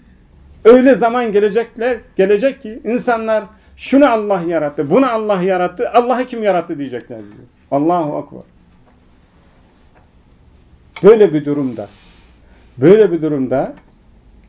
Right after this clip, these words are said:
sen Allah'a iman ettim de diyor. Teslim ol. Müslümanın hakkı teslim olmak. Allah'a iman ettim de diyor. Veya şeytan bir başka hadiste böyle bir vesvese verecek.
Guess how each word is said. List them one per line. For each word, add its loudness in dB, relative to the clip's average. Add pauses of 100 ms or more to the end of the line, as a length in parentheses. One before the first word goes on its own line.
(380)
sen 2
Allah'a 2
iman 0
ettim -6
de -10
diyor. -16 (840)
Teslim 6
ol. 0 (200)
Müslümanın 0
hakkı 0
teslim -2
olmak. -8 (180)
Allah'a 2
iman -2
ettim -8
de -14
diyor. -20 (520)
Veya 6
şeytan -2 (160)
bir -4
başka -4
hadiste -6
böyle 0
bir -4
vesvese -2
verecek. -8